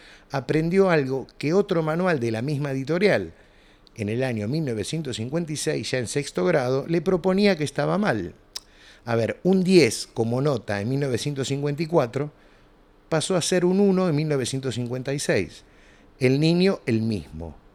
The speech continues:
La editorial, la misma. Lo que cambió fue la ideología.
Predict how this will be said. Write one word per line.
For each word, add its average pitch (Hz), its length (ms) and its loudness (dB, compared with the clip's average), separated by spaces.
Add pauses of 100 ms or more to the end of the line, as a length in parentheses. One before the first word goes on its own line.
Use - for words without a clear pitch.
(160)
La 110 160 -2
editorial, 139 800 0 (540)
la 110 220 -2
misma. 85 480 -6 (680)
Lo 135 160 -6
que 131 120 -4
cambió 143 360 -2
fue 135 340 -6 (160)
la 107 140 -2
ideología. 92 720 -6